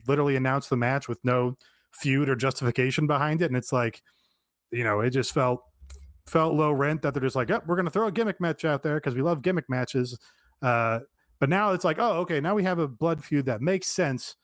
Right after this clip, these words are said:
with these teams for this setting, and now they can capitalize on it." Uh, and, you know, uh, hopefully the, the Inner Circle, I think, should probably win that. Um, we, we have never seen Jericho as a babyface in this company.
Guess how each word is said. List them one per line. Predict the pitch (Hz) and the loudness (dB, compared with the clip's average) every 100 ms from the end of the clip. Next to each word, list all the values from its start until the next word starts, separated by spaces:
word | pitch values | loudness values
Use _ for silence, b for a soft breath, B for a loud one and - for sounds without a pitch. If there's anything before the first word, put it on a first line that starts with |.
| _ _ _ - | _ _ _ -2
with | 147 | 0
these | 139 127 | 0 0
teams | - 147 127 117 - - _ - | 0 2 2 -2 -8 -16 _ -6
for | - 165 | 0 2
this | 139 123 | 2 0
setting, | - 123 120 113 _ _ _ _ - | 0 0 -2 -6 _ _ _ _ -2
and | 123 123 | 0 2
now | 127 | 2
they | 123 | 0
can | - | -2
capitalize | 127 120 120 120 120 117 | 0 0 2 2 2 0
on | 120 120 | 0 0
it." | 120 _ b b - | -2 _ b b -2
Uh, | 120 117 113 110 | 2 2 0 -2
and, | 131 117 113 107 | 0 0 0 -6
you | 131 123 | -4 -2
know, | 104 104 - | 0 -2 0
uh, | 110 104 107 120 | 0 0 -2 -2
hopefully | 123 123 110 | 0 2 2
the, | 110 110 - 117 | 2 0 -4 -2
the | 131 | 2
Inner | 123 110 | 2 2
Circle, | 131 123 | 0 2
I | 117 | 0
think, | 107 113 - | 0 -2 0
should | 120 104 98 _ b b b b - | -2 -2 -6 _ b b b b -2
probably | 220 202 156 | 2 2 2
win | 147 143 | 2 2
that. | 117 107 - | 0 -2 -2
Um, | 131 123 120 113 - | 0 0 -2 -6 -2
we, | 160 165 | -2 0
we | 160 | 0
have | 175 160 | 0 0
never | 226 233 | 0 -2
seen | - 220 185 | 0 -2 0
Jericho | 196 185 180 | -2 0 0
as | 165 202 | 0 -2
a | 156 | -2
babyface | 190 185 135 120 | -2 -2 -4 -4
in | 120 | -6
this | 113 | -8
company. | - 107 110 123 | -6 -6 -4 -4